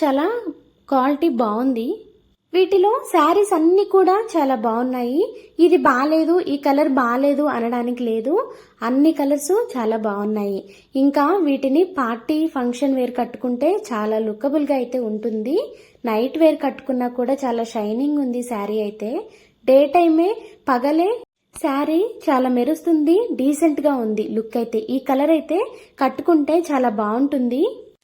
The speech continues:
పదిహేడు వందల్లో ఇంత మంచి శారీ అయితే తీసుకోవచ్చు. ఇక్కడ కనిపిస్తుంది కదా, ఇది వచ్చేసి పళ్ళు. ఇది చిన్న చిన్న డాట్స్ తో ఉంది కదా, ఇది వచ్చేసి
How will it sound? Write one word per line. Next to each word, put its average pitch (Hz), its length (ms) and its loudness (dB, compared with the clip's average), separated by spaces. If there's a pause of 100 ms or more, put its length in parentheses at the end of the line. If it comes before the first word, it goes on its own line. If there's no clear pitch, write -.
(340)
పదిహేడు 339 420 4
వందల్లో 370 380 4 (180)
ఇంత 285 200 2
మంచి 294 180 -2 (100)
శారీ 277 300 0
అయితే 294 160 -2 (120)
తీసుకోవచ్చు. 262 500 -2 (120)
ఇక్కడ 233 240 -4
కనిపిస్తుంది 247 580 -4
కదా, 247 180 0 (220)
ఇది 233 160 -2
వచ్చేసి 226 440 -4
పళ్ళు. 226 340 0 (560)
ఇది 392 200 4 (220)
చిన్న 330 240 8
చిన్న 339 140 6 (120)
డాట్స్ 277 300 0
తో 294 60 2 (100)
ఉంది 247 180 -4
కదా, 247 180 2 (160)
ఇది 226 160 -4
వచ్చేసి 247 400 0